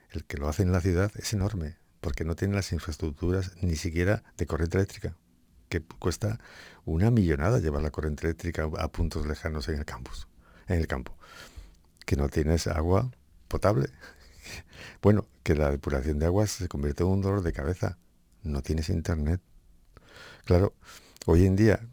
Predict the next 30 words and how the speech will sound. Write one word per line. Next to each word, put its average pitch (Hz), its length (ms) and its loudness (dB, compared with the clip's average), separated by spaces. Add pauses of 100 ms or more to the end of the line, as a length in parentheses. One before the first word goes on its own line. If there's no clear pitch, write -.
eh, 95 220 -4
sin 85 200 -2
esos 90 220 0
elementos 95 460 2
básicos, 110 600 0
si - 220 -4
además 80 500 0 (520)
te 80 100 2
construyes 90 500 2
una 92 120 6
vivienda 92 600 4
y 82 120 -2
el 76 140 -4
colegio 76 320 -4
más 82 140 0
cercano 87 340 -2
está 87 240 0
a 85 60 0
cuarenta 85 420 0
kilómetros 87 680 0 (180)
<laughs> 87 200 -2
y 85 160 0
el 73 100 0
servicio 82 460 0
de 85 60 0
salud 90 320 0 (400)
está 82 240 0
también 82 340 2
tan 85 220 0
lejano, 95 420 0